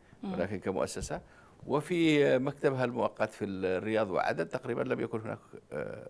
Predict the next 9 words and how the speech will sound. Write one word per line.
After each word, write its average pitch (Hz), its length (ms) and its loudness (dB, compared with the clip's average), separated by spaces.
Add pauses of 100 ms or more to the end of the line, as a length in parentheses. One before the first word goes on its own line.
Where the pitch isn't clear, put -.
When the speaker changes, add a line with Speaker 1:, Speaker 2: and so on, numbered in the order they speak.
Speaker 2:
غير 76 500 0 (300)
شخص - 340 -4
و-، 82 120 2
أو 71 400 0
شخصين. - 400 -4 (1300)
كان 147 240 8
لدينا 151 600 8 (480)
كل 175 200 6
البعثات 104 560 4